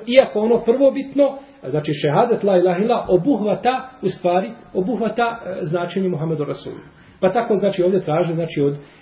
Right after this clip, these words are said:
od Židova ili kršćana se traži, kažemo, kod neke uleme nije to konsensus među islamskim učenjacima, koliko se sjećam da nema tu konsensusa, ali je jedan dio tražio, znači, da obavezno moraju uz ove riječi, ili ako obož-, obda-, obožavao kamen,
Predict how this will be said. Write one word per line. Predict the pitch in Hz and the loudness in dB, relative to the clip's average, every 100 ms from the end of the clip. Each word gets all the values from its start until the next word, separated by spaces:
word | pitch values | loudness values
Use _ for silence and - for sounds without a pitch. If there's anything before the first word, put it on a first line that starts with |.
| _ | _
od | - 123 | -10 -4
Židova | 127 185 175 147 | 2 2 4 2
ili | 120 | 0
kršćana | - 165 170 139 | -4 -6 -4 -4
se | 120 - | -8 -4
traži, | 139 156 185 202 - | -2 -2 -2 -6 -2
kažemo, | 196 175 143 | 0 0 -2
kod | 135 | 0
neke | 185 185 156 | 0 2 2
uleme | 160 143 | 2 4
nije | 175 175 | 4 4
to | 143 | -2
konsensus | 131 123 156 156 - | -8 -2 0 -2 -6
među | 127 123 | -8 -8
islamskim | 127 131 - 139 | -8 -8 -6 -8
učenjacima, | 147 147 143 170 151 - - - | -6 -6 -6 -8 -10 -12 -12 -4
koliko | 151 - | -2 -2
se | - | -4
sjećam | 151 151 135 | -4 -2 -4
da | 123 | 0
nema | 165 135 120 | 0 0 -4
tu | 123 | -8
konsensusa, | 117 - 160 180 269 - - - | -8 -4 -4 -4 -4 -6 -10 -8
ali | 196 226 196 | 0 4 4
je | 165 | 4
jedan | 185 165 | 0 -2
dio | 160 | -2
tražio, | 143 135 151 156 | -2 -2 -2 -2
znači, | 143 151 147 | -4 -4 -6
da | - - | -6 -2
obavezno | 220 196 180 160 147 | 0 2 0 -2 -2
moraju | 131 143 143 196 | -2 0 0 -2
uz | 262 202 | 0 2
ove | 214 | 4
riječi, | 202 202 - - - | 4 2 0 -8 -8
ili | 262 196 | 2 2
ako | - | 4
obož-, | 190 170 147 - | 2 2 0 -2
obda-, | 147 151 180 - | 0 0 0 0
obožavao | 160 151 156 170 160 123 - | 0 0 2 2 2 0 -2
kamen, | 220 160 | 0 0